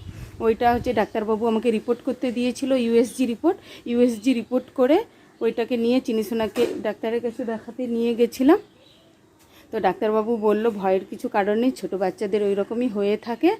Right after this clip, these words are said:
তো ম-, শুনে মনটা খুব শান্তি লাগলো। ওই জন্য সকাল থেকে আর ভিডিওটা শুরু করিনি। এই বিকেলবেলা আমি ভিডিওটা শুরু করছি। আজকের ভিডিওতে তাই টাইটেল আর থাম্বনেল দেখে তোমরা নিশ্চয়ই বুঝতে পেরেছো যে আজকের ভিডিওটা কী নিয়ে।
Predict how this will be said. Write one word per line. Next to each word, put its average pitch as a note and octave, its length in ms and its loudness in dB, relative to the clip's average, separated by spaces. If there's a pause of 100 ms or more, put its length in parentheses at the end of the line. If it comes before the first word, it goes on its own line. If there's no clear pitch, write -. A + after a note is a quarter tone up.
(480)
তো A3 260 -2 (640)
ম-, A3 320 4
শুনে A3+ 280 -2
মনটা A3 380 2
খুব B3+ 220 0 (140)
শান্তি A#3 360 2
লাগলো। A3+ 480 6 (1300)
ওই G#3+ 100 2
জন্য A#3+ 220 4
সকাল A#3 300 2
থেকে B3 220 2
আর A#3 140 4
ভিডিওটা A3 340 4
শুরু A3+ 320 -2
করিনি। A#3+ 400 8 (360)
এই A3 120 -2
বিকেলবেলা A#3 500 0
আমি A#3+ 140 2
ভিডিওটা A#3 420 4
শুরু A#3 340 0
করছি। B3 340 6
আজকের F#3+ 400 -2
ভিডিওতে A3 440 0
তাই G#3+ 320 0
টাইটেল A3 420 4
আর C4+ 160 4
থাম্বনেল A#3 380 2
দেখে A#3+ 180 0
তোমরা A#3+ 280 -2
নিশ্চয়ই C4 380 2
বুঝতে C4+ 320 -4
পেরেছো C#4+ 320 0
যে C4+ 120 -2
আজকের A#3 300 -6
ভিডিওটা A3+ 420 0
কী A3+ 200 -4
নিয়ে। D4 200 6